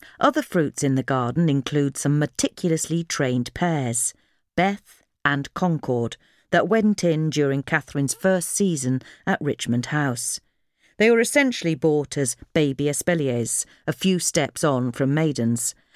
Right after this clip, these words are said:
and they've matured really well, says Catherine. Joining the pears is a peregrine peach, fan-trained to soak up the sun along the back wall, plus an opal plum.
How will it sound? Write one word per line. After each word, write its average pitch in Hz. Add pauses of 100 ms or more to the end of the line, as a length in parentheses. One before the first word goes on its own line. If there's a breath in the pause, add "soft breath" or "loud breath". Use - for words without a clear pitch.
(140 loud breath)
and 185
they've 202
matured 156
really 127
well, 127 (720)
says -
Catherine. 123 (760 loud breath)
Joining 247
the 240
pears 143 (240 soft breath)
is 151
a 135
peregrine 165
peach, - (200 loud breath)
fan-trained 185
to 123
soak -
up -
the 151
sun 139
along 127
the 123
back 139
wall, 127 (320 soft breath)
plus 214 (140)
an 135
opal 156
plum. 127